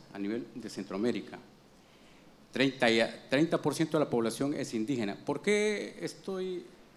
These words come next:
reflejando esto? Porque los gobiernos, el sistema, a veces dice, "¿Dónde están los indígenas?".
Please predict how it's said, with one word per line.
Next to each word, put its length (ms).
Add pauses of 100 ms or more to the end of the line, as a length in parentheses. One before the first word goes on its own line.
(140)
reflejando 480
esto? 380 (1900)
Porque 220
los 100
gobiernos, 800
el 100
sistema, 720
a 100
veces 280
dice, 300
"¿Dónde 220
están 180
los 180
indígenas?". 640